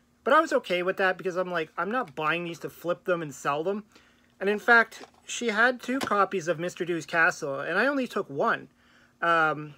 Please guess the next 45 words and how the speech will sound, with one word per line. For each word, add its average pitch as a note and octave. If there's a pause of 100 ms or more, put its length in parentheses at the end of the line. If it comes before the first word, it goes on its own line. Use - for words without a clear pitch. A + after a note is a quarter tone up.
(460)
and E3
so E3+
when F#3
I A3+
realized A3+
that E3
this F#3+
was C#3+
worth G3
quite F#3
a D#3+
bit D#3
of C#3
money, D#3+ (440)
I D#4
went D4
back A3+
to F3+
her D3+
and D#3
I D#3+
said, D#3
"Hey, G#3+ (360)
that B3+
cartridge G#3+
you D#3+
have D3+
there, D3+
that's C4+
worth A3+
more F#3+
than E3
three F#3
dollars. D3
Uh, D#3+
do D3+
you G#3+
want A3
me G3+
to F3
sell F#3+
it F#3+
for G3+
you?" D3+
And C#3+